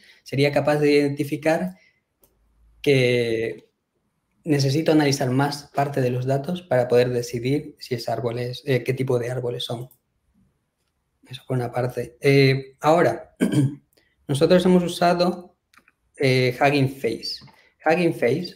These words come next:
es esta plataforma. Esta plataforma no solo tiene una librería que nos ayuda muchísimo, sino que también tiene, eh, es una comunidad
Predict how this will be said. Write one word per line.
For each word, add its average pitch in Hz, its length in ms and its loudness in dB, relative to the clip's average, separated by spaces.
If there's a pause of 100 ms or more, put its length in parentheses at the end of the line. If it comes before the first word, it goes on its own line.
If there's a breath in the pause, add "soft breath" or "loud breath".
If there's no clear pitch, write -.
es 135 180 0
esta 139 240 -2
plataforma. 127 640 -4
Esta - 200 -6
plataforma 151 400 0
no 139 120 2
solo 151 220 0
tiene 131 400 0
una 135 300 2
librería 127 520 -2
que 127 80 -2
nos 123 180 -6
ayuda 123 200 -2
muchísimo, 165 580 -4 (920)
sino 151 300 2
que 165 80 0
también 160 480 0
tiene, 160 440 2
eh, 131 760 -2
es 147 160 0
una 156 140 2
comunidad 151 680 2